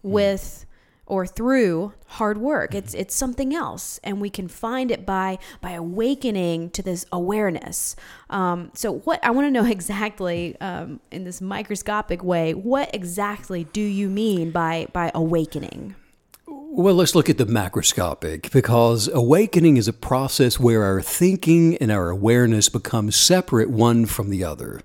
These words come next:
Speaker 1: Where our thinking and our awareness
Speaker 2: Mm.
Speaker 1: become separate. Okay, so, so you're saying the beginning of awakening is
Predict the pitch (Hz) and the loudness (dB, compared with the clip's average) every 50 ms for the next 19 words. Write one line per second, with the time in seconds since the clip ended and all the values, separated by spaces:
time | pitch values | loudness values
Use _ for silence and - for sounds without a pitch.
0 | _ - 220 202 185 180 - 226 247 254 - 294 277 254 226 208 196 190 185 208 | _ -10 -6 -6 -6 -6 -6 -8 -10 -8 -6 -6 -6 -6 -4 -4 -4 -2 -2 -2
1 | 208 180 180 175 165 - - - 170 - - - 208 220 240 247 240 240 - - | -2 -2 -4 -6 -8 -10 -8 -10 -10 -10 -8 -8 -4 -4 -2 -4 -4 -6 -12 -20
2 | - _ _ - - - - 294 311 311 - 156 143 - - 214 226 202 160 175 | -20 _ _ -18 -14 -10 -8 -8 -8 -6 -6 -6 -6 -4 -8 -10 -8 -6 -8 -8
3 | 170 - 208 190 190 190 - - - - - _ - - 202 196 240 285 320 311 | -6 -4 -4 -4 -4 -6 -10 -20 -20 -20 -20 _ -14 -12 -8 -6 -4 -4 -4 -4
4 | - - 208 185 180 180 175 196 170 190 170 - - 220 254 269 302 294 - - | -4 -4 -4 -4 -4 -4 -6 -8 -10 -10 -14 -10 -8 -8 -6 -4 -4 -6 -6 -6
5 | - 196 196 190 185 180 180 _ _ _ - 202 214 277 339 339 - 226 185 170 | -6 -6 -4 -6 -8 -10 -14 _ _ _ -14 -8 -4 -4 -4 -4 -4 -4 -6 -4
6 | 170 165 170 - - 185 185 180 170 - - - - - | -6 -8 -10 -8 -6 -4 -4 -4 -4 -6 -10 -12 -12 -14